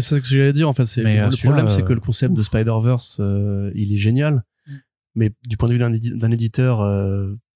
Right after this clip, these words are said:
Speaker 1: aussi capitaliste que Marvel ou aussi dans le, le forcing, justement, de produire du numéro à l'appel,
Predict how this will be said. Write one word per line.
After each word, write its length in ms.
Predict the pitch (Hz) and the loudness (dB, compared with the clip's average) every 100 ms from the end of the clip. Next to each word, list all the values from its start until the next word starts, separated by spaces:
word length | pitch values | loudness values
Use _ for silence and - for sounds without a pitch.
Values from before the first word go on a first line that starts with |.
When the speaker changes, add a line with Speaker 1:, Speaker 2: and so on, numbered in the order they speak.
| _ | _
Speaker 1:
aussi 260 | 131 117 135 | -4 -2 0
capitaliste 500 | 120 113 113 117 113 | -2 0 0 0 0
que 80 | 110 | 0
Marvel 400 | 107 104 117 117 | 0 2 2 2
ou 60 | 101 | 2
aussi 240 | 101 - | 0 0
dans 200 | 110 98 | 0 2
le, 340 | 95 95 98 98 | 2 2 2 0
le 120 | 101 | 0
forcing, 440 | - 101 - 113 | -2 -2 -2 0
justement, 380 | 101 92 107 104 | -2 -4 -4 -2
de 80 | 98 | -4
produire 360 | - - 113 | -4 -4 -2
du 80 | 107 | -2
numéro 380 | 101 101 98 101 | 0 0 0 0
à 40 | |
l'appel, 280 | 95 92 131 | 0 0 -2